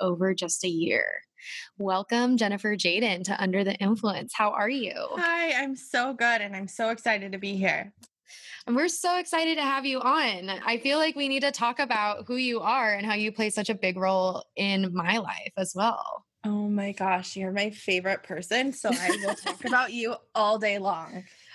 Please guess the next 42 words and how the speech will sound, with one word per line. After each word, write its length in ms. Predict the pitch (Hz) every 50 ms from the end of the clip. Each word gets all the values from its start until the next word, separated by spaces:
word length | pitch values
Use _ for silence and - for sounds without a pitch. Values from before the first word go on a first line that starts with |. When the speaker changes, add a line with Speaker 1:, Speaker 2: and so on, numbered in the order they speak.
| - -
Speaker 1:
Oh 240 | 247 247 240 233 226
my 240 | 220 208 202 190 185
gosh. 280 | 175 - - - - - -
Okay, 220 | 269 277 254 226
so 400 | - - 262 262 269 262 277 277
Speaker 2:
<laughs> 20 |
Speaker 1:
why 200 | 240 247 233 247 277
don't 180 | 330 359 370
we 140 | 349 359 359
start, 400 | 339 - - 262 233 233 233 226
first 180 | - 294 285 -
off, 140 | 294 277 -
tell 180 | - 233 254
us 120 | 302 330 359
a 60 | 349
little 240 | 302 262 233 220 208
bit 140 | 202 196
about 240 | 190 185 180 180 -
Society 440 | - 196 - - 175 117 - - -
Gal, 200 | - - - -
and 100 | - 190
then 80 | 190 180
we 140 | 185 196
can 260 | 190 - 208 202 196 190
kind 200 | 190 185 170 180
of 100 | 175 190
dive 220 | - 73 76 -
into 300 | - - 196 - - -
it. 180 | 62 62 62 - - _ _ _ _ -
Speaker 2:
Yeah, 400 | 247 262 339 359 359 320 220 - -
so 480 | - - - 302 277 277 277 277 277 277 302 _ _ _ _ _ 233
here's 300 | - 277 285 302 294 294
kind 200 | - 269 240 240
of 120 | 240 233 202
the 240 | 208 196 185 175 185
story 640 | - - - - 208 160 135 139 135 - - - -
of 140 | - 196 190
Society 560 | - 196 190 - 190 160 160 147 147 151 -
Gal. 300 | - - 143 - - -
So 260 | - - 262 240 226 -
I 180 | 214 233 262
had 180 | 311 320 370 370